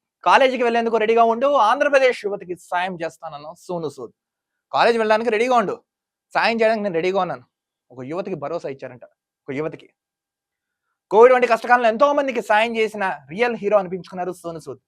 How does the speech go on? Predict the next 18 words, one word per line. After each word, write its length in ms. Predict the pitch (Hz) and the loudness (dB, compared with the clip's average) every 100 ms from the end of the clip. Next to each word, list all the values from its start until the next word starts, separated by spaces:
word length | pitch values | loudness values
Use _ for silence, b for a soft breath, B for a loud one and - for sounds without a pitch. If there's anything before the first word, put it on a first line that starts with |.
| _ _ _ | _ _ _
తాజాగా 300 | 170 220 247 | 2 4 2
ఏపీకి 260 | 220 214 226 | 0 0 -4
చెందిన 300 | 220 214 208 | -4 -2 -2
పేద 240 | 196 208 | -2 -2
విద్యార్థిని 480 | 220 185 214 202 185 | -2 -2 0 -2 -4
చదువుకు 320 | 170 175 180 | -8 -8 -10
సాయం 360 | 185 165 185 180 | -6 -4 -4 -6
చేస్తానని 280 | 165 170 156 | -12 -14 -14
ప్రకటించారు. 480 | 151 143 139 147 180 _ _ _ | -12 -12 -10 -12 -12 _ _ _
యువతి 260 | 147 214 247 | -4 -2 0
పరిస్థితిని 420 | 226 202 220 208 | 2 0 -2 -6
వివరిస్తూ 400 | 190 175 185 185 | -6 -4 -6 -6
ఓ 60 | 165 | -6
నెటిజన్ 380 | 175 196 214 202 | -4 -6 -6 -6
సోనూ 240 | 185 202 | -8 -8
సూద్ని 280 | 196 180 156 | -8 -10 -10
ట్యాగ్ 280 | 131 135 135 | -10 -10 -10
చేయగా 220 | 123 | -8